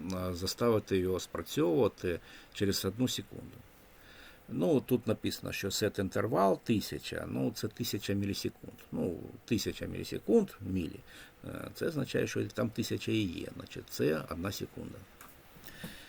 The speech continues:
І, значить, ми, е, звичайним в P C шість способом,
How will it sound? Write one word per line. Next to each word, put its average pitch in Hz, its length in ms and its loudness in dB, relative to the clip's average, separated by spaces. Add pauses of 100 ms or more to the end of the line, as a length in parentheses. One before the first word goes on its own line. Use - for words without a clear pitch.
(260)
І, 185 300 8 (240)
значить, 127 460 4 (240)
ми, 117 560 8 (440)
е, 98 120 0
звичайним 98 640 4
в - 160 -4
P 92 240 0
C 90 160 -4
шість 90 300 -2
способом, 95 720 -2